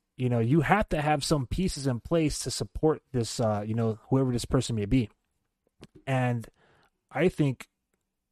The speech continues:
the scouting team is probably one of the, and I said this before, it's been one of our highlights over this past few years. 'Cause true, whether you wanted to say that the Sharks are purposely tanking, which they've already came out in public and said, no, they are not. They're not playing for draft positions.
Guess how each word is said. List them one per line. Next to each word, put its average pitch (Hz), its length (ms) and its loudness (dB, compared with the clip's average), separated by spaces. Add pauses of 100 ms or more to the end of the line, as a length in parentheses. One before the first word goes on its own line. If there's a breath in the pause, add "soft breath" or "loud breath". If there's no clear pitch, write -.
(260)
the 117 220 0
scouting 143 520 -2
team 117 420 -4
is 120 160 -2
probably 127 300 -2
one 123 180 0
of 123 80 -2
the, 113 280 -6
and 131 220 4
I 135 60 6
said 160 160 4
this 147 80 2
before, 147 340 4
it's 123 120 0
been 123 300 0
one 135 140 2
of 131 80 0
our 110 80 0
highlights 135 520 -4
over 110 140 -2
this 101 160 -6
past - 340 -2
few 113 100 -4
years. 104 400 -6 (440 soft breath)
'Cause - 240 0 (120)
true, 170 380 4 (680 soft breath)
whether 196 240 2
you 190 140 0
wanted 185 260 0
to - 80 -6
say 180 180 4
that 156 100 6
the 139 80 -2
Sharks 156 300 4
are - 40 -4
purposely 151 360 2
tanking, 165 540 2 (320)
which 139 220 0
they've 135 180 2
already 139 200 2
came 143 140 0
out 135 80 0
in 117 80 -2
public 131 300 2
and 123 100 -4
said, 117 320 0
no, 127 160 4
they 123 120 4
are 107 100 0
not. 127 280 -2 (260)
They're 120 100 -8
not 123 180 -4
playing 127 180 -4
for 113 80 -6
draft 127 280 -2
positions. 151 540 -6